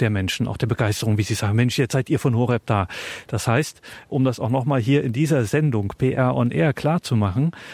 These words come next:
Radio Horeb Team Deutschland, das ist nicht einfach, äh, so, wie sagen wir so, eine Zuträgerarbeit oder so, sondern ihr seid Mitarbeiter von Radio Horeb,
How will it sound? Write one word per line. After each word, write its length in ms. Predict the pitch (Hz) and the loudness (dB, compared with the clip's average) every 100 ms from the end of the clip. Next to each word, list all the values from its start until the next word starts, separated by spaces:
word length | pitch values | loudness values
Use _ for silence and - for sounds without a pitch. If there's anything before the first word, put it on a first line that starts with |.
| - - | -18 -4
Radio 300 | 123 131 131 | -2 2 2
Horeb 240 | 151 151 | 0 -2
Team 180 | - 127 | 0 2
Deutschland, 400 | 123 151 127 101 | 2 0 -4 -2
das 140 | 101 | -6
ist 180 | - - | -6 -4
nicht 220 | 160 - | -4 -2
einfach, 500 | - 143 143 135 - | -2 -2 -2 -2 -4
äh, 200 | 139 143 | 0 0
so, 500 | 113 135 127 127 127 135 - | 2 2 4 2 0 -2 -8
wie 320 | 127 123 131 | -12 -12 -6
sagen 160 | 127 | -2
wir 100 | 131 | 0
so, 140 | 120 131 | 2 2
eine 180 | 123 113 | 2 0
Zuträgerarbeit 1300 | - 160 170 - 135 123 120 113 113 101 98 92 - | 0 2 2 0 0 2 0 -2 -2 0 0 -4 -6
oder 180 | 101 95 | -8 -8
so, 220 | - 107 | -4 -4
sondern 320 | 98 104 107 | -2 -4 -4
ihr 160 | 110 110 | -4 -2
seid 500 | 104 113 160 - - - - | 0 0 0 -2 -14 -20 -2
Mitarbeiter 840 | 120 120 - 139 139 139 143 170 | 2 2 0 -6 -2 0 0 -2
von 160 | 160 165 | -2 -2
Radio 320 | 131 135 147 | -2 -2 -2
Horeb, 280 | 160 175 | -2 -4